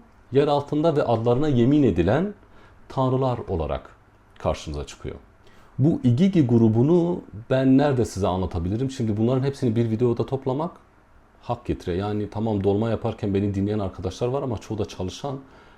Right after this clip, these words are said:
Kimse araba kullanırken beni dinliyor, yüzüme tahammül edemedikleri için onu da biliyorum. Çünkü bana <laughs> fotoğraflar geliyor. Galiba ilerleyen günlerde Enuma Elish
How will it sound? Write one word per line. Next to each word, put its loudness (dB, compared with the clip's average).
Kimse -6
araba 0
kullanırken -2
beni 2
dinliyor, 2
yüzüme -2
tahammül -2
edemedikleri -2
için -6
onu 0
da 2
biliyorum. -4
Çünkü -4
bana 0
<laughs> -6
fotoğraflar 2
geliyor. -2
Galiba 4
ilerleyen 4
günlerde 2
Enuma 4
Elish -2